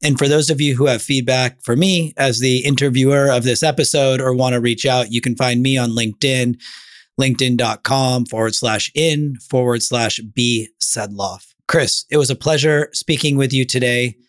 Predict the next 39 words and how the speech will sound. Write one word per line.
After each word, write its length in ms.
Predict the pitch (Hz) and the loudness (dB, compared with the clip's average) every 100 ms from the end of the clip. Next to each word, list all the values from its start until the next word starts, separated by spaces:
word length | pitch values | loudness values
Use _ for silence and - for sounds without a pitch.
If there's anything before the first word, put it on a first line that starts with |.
| _ - | _ -4
Thank 160 | 135 | -2
you 100 | 139 | 0
so 180 | - 147 | 0 2
much 200 | 143 123 | 2 0
for 120 | 139 | -2
sharing 520 | - 135 131 127 127 123 | 0 0 2 0 -2 -4
your 160 | 127 113 | -4 -2
story 360 | - 135 123 | 0 2 2
with 220 | 120 117 | 0 0
us. 280 | 123 117 - - | -2 0 -2 -2
It's 180 | 123 | -6
great 420 | - 131 135 131 - | -2 0 0 -2 -4
to 400 | 143 127 123 - - - _ | 0 2 0 -4 -20 -20 _
dive 300 | 147 139 123 | 0 0 0
deep 240 | 120 147 139 | 0 0 2
into 600 | 139 131 135 131 127 123 131 | 0 0 0 2 2 -2 -2
the 120 | 127 | -4
journey 540 | 117 131 135 135 135 | 0 0 2 2 2
that 220 | 120 120 | 0 -2
has 260 | 110 120 110 | 0 0 0
gotten 320 | 143 135 131 | 0 0 0
you 140 | 131 127 | 0 0
to 100 | 123 | 0
where 160 | 120 | 0
you 180 | 120 113 | 0 0
are. 320 | 110 113 120 123 | 0 0 0 -2
And 140 | 117 | -2
I'm 160 | 113 120 131 | -2 -2 -4
extremely 540 | - - 147 139 123 | -6 -2 0 2 0
excited 540 | 113 - 117 117 110 - _ - | 0 0 0 0 -4 -8 _ -6
to 120 | 143 | 0
watch 360 | 123 120 113 - | 2 2 0 -2
how 80 | 123 | -2
you 180 | 117 107 | -2 -2
grow 300 | 117 113 - | -2 -2 -2
from 200 | 123 104 | -4 -4
strength 340 | - 117 107 | -2 -2 -2
to 100 | 117 | -6
strength 420 | - 120 110 104 | -2 -2 -2 -6